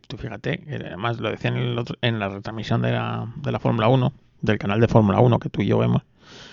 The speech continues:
de la, el, el oficial, vamos, el de Fórmula uno T-, el de Fó-, Fórmula uno T V, que es que Piastri, <laughs> Piastri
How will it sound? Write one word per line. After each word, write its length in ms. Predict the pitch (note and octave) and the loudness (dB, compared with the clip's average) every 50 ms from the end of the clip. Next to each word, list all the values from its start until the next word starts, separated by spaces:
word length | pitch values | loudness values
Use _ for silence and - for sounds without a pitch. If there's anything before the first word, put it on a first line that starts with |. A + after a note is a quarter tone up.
| - - - - - - - - - _ _ _ _ _ - | -20 -20 -20 -20 -20 -20 -20 -20 -20 _ _ _ _ _ -8
de 160 | - G2 G#2+ | -4 -4 -2
la, 340 | G#2+ G2+ G#2+ - - C#3+ - - - - - - _ _ _ _ _ _ - | -4 -4 -6 -8 -10 -12 -14 -16 -20 -20 -20 -20 _ _ _ _ _ _ -6
el, 180 | A#2+ A#2+ - - | -6 -4 -2 0
el 120 | A#2 A2 | 0 0
oficial, 420 | G#2 - A#2+ - - C#3 C3 A2+ - | 0 0 -2 0 4 4 4 6 4
vamos, 240 | B2 - - - | 0 -2 -2 -6
el 100 | - - | -8 -6
de 320 | G#2 G#2 - - C3+ - - | -6 -6 -6 -6 -8 -8 -4
Fórmula 280 | - - B2 B2 - | 0 0 2 2 2
uno 80 | A#2+ A#2 | 2 2
T-, 160 | - - - - _ _ _ - | 0 -2 -4 -4 _ _ _ -6
el 80 | - A2+ | -4 -4
de 80 | A#2 | -4
Fó-, 180 | - - - B2+ | -4 -4 -8 0
Fórmula 220 | B2+ B2 A#2+ B2 | 4 4 6 6
uno 80 | A#2 A2+ | 4 4
T 80 | - | 2
V, 180 | A2+ A2 A2 - _ _ - _ _ _ - _ | 0 0 -2 -6 _ _ -20 _ _ _ -14 _
que 120 | - C3 A#2+ | 0 0 0
es 80 | - | 2
que 160 | - C3+ B2+ C3 | 4 4 4 4
Piastri, 640 | - B2 A#2+ B2 B2+ - - - C#3+ D3+ D#3+ - - - - - - - - - - - - - - - | 6 6 6 6 6 4 4 4 6 6 6 4 2 -8 -16 -16 -16 -16 -16 -16 -16 -16 -14 -14 -8 -4
<laughs> 360 | - - - G3+ - - - - | 0 0 0 0 0 -4 -6 -2
Piastri 480 | - D3+ C#3+ - - - D3 C3 C3 | -2 -2 -2 -2 -2 0 2 2 2